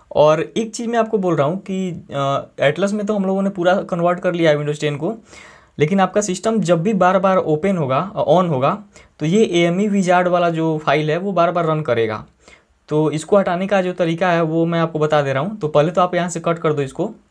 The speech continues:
इसको हटाने के लिए इ-, या तो जो फोल्डर हमने, अ, कॉपी किया था जिसका यूज़ करके हम लोग सारा काम कर रहे थे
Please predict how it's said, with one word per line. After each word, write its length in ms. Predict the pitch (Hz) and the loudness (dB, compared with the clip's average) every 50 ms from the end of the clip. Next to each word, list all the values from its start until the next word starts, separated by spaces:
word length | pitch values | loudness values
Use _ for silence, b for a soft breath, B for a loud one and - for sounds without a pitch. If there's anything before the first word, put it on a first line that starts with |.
| _ _ _ _ _ _ _ _ _ _ B B B B B B | _ _ _ _ _ _ _ _ _ _ B B B B B B
इसको 300 | B 151 - - 240 262 | B -6 -2 0 2 4
हटाने 340 | 240 208 202 180 175 202 202 | 4 4 4 2 2 2 0
के 80 | 202 208 | 0 0
लिए 180 | 175 160 170 | 0 0 0
इ-, 300 | 214 240 - - 165 160 - | 0 -2 -2 -4 -6 -6 -4
या 180 | 156 151 165 170 | 0 0 0 0
तो 280 | 170 190 190 196 185 175 | 0 -2 -4 -2 -4 -4
जो 160 | 151 156 165 | -4 -6 -4
फोल्डर 300 | 165 170 165 165 196 180 | -2 0 2 2 2 2
हमने, 360 | 185 180 175 180 180 175 170 | 0 0 -2 -4 -2 -2 -2
अ, 160 | - 156 151 | -2 -2 -4
कॉपी 340 | 147 - - 151 151 156 202 | -4 -2 -2 -4 -2 -2 -2
किया 160 | 180 165 143 | 0 0 0
था 120 | 135 175 175 | 0 0 -2
जिसका 220 | 170 156 - 151 | -4 -4 -2 -2
यूज़ 200 | 143 143 151 151 | -2 -2 -2 -4
करके 240 | - 160 151 - 156 | -4 -4 -4 -4 -4
हम 80 | 151 151 | -4 -4
लोग 80 | 151 | -4
सारा 260 | 156 - 143 139 156 | -2 -2 0 0 0
काम 240 | 156 156 151 147 143 | 0 0 -2 -4 -4
कर 180 | 139 - 147 139 | -2 -2 0 0
रहे 140 | 135 127 123 | 0 0 -2
थे 180 | - 151 190 | -2 -4 -6